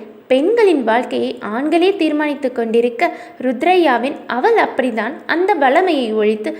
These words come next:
சுயமாக தீர்மானிக்கும் ஆளுமை மிக்க பெண் பாத்திரத்தை முன்வைத்தது.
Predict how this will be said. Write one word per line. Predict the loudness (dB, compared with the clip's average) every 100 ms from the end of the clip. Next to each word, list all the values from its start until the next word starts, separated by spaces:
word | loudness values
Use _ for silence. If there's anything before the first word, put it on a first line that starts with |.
| -12 -14
சுயமாக | -4 0 2 2 2 0
தீர்மானிக்கும் | 0 -2 -2 -2 -2 -2 -4 -8 -8 -6
ஆளுமை | 0 2 4 2
மிக்க | 0 -2 -4 -2
பெண் | -2 -2 0
பாத்திரத்தை | 0 2 0 0 -2
முன்வைத்தது. | -2 -2 -2 -4 -2 -4 -4